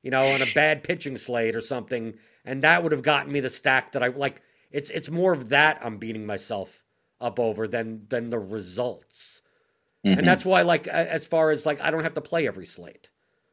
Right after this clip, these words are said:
Speaker 1: Like, I, I, a lot of times, I don't play Sunday Night Showdown. 'Cause I'm just not, if, if, especially after losing.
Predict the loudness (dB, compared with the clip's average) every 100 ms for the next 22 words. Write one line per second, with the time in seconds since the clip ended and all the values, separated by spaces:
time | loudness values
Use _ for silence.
0 | _ _ -8 -4 -4 -4 -4 -4 -6 -14
1 | _ _ -8 -2 0 0 -2 -4 -2 -4
2 | -8 -16 _ -6 -6 -2 -2 -2 -6 -8
3 | -2 0 0 -4 -12 _ _ _ _ -8
4 | -4 -2 -2 -2 -2 -4 -6 -10 -10 -10
5 | -10 -20 _ _ _ _ _ _ _ _
6 | _ _ _ _ _ _ _ _ _ _
7 | -4 -4 0 0 0 -2 -4 -4 -6 -6
8 | -4 0 0 0 0 0 -2 -2 -2 0
9 | -2 -2 -6 -8